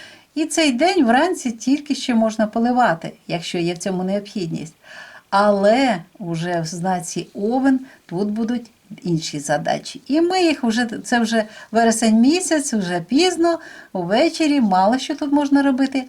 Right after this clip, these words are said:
А ось другого та третього можна запланувати збирання врожаю,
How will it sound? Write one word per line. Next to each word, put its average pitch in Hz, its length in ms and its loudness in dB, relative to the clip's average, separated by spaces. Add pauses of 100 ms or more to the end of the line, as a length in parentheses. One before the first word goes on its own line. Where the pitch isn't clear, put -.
А 170 200 0
ось 170 220 -4
другого 311 420 2
та 302 120 0
третього 220 480 -2
можна 202 300 -2
запланувати 170 840 -2 (300)
збирання 208 600 2
врожаю, 202 680 2